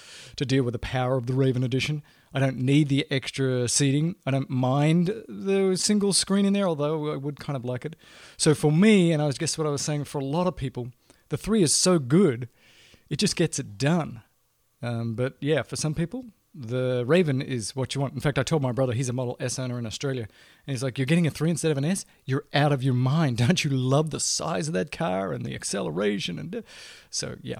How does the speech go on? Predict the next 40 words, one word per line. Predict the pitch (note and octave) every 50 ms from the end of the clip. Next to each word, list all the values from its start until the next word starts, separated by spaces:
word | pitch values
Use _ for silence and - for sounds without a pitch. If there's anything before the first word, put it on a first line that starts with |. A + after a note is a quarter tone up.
| - _ -
I | C3 C3
walk | B2+ A#2+ A#2 A#2+ C#3 F3+ G3 -
that | - G3+ E3+ C#3+
back | - F3 F3 -
a | F#3+
little | D#3+ C3+ B2
bit, | B2 A2+ A2
James. | G#2+ B2 B2 A2+ A#2 C3+ D#3+ - - _ - - - - - -
For | - - E3 D#3+ D#3 D3
me, | D#3 G3+ B3+ A3 D3+ C#3 D#3+ D#3+ _ _ _ _ _ _ _ _ -
Model | - C#3+ C3+ C3+
three | - - - C#3+ C3+
is | C3 A2+ A#2
a |
better | G#2+ B2 B2 A#2+ A2 _ -
car, | - - G3+ F#3+ D3 C3 B2+ C3 - _ _ - -
but | G2+ B2+ -
they | C#3
do | B2+ A2+ D#3+ F3
have | D3 D3+ C#3+
to | - C#3+
continue | - - C3+ - C#3 C#3 B2+
to | A#2+ A#2
differentiate. | A2 A#2+ A2 - B2 B2 B2 A#2 - C3 A#2 A2 -
And | - A#2 A2
so | - C3+
thanks | A#2+ - - F3 G#3 -
for | - -
that | D3 B2+ A#2+ -
update. | C3+ B2+ _ - A#2+ A#2+ - -
It's | C#3+ -
good | - - F#3+ F3
to | - D#3
know | C#3+ C#3 C#3+ C3+
that | A#2 A#2 -
this | B2 A#2 - - - - -
update | C#3 - - C#3 B2 A2
to | - B2+
the | A2 G#2+
car | - - B2+ A#2 A2+ G#2+